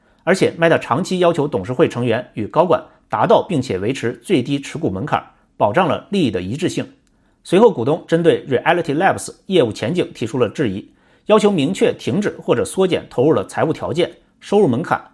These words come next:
用户里程碑或者是时间表。扎克伯格对此给出了详细的回应。他表示，对 Reality Labs 的投资是构建下一代计算平台的核心，与个人智能体和A I硬件的战略愿景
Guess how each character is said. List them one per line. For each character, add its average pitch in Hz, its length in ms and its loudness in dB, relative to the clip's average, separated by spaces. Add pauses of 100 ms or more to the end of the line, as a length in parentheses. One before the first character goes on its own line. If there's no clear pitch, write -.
(120)
用 170 160 0
户 156 140 0
里 104 80 -4
程 117 180 -6
碑 - 240 0
或 151 100 -4
者 110 100 -2
是 101 140 -8
时 - 160 -10
间 156 160 2
表。 131 160 -2 (560)
扎 220 140 4
克 208 80 4
伯 185 140 4
格 170 160 6
对 170 160 2
此 - 140 -6
给 101 140 -6
出 123 120 -6
了 110 120 0
详 92 220 -6
细 - 100 -4
的 110 80 2
回 98 140 -4
应。 127 240 -6 (400)
他 - 120 2
表 185 140 6
示， - 320 -2 (160)
对 160 240 2
Reality 170 480 0
Labs 180 340 2
的 95 120 -4
投 - 180 -6
资 160 320 -4
是 - 160 -4
构 156 180 2
建 123 220 -2
下 170 260 2
一 113 60 0
代 113 140 0
计 160 160 -8
算 120 200 -4
平 117 180 -8
台 127 120 -2
的 104 80 -2
核 - 160 -6
心， 170 240 -6 (420)
与 131 140 2
个 208 140 6
人 202 100 0
智 220 80 0
能 160 140 0
体 95 240 -6
和 - 260 -2
A 160 140 2
I 160 80 6
硬 185 200 2
件 131 200 0
的 90 100 -2
战 170 240 0
略 151 100 2
愿 170 220 0
景 - 160 -8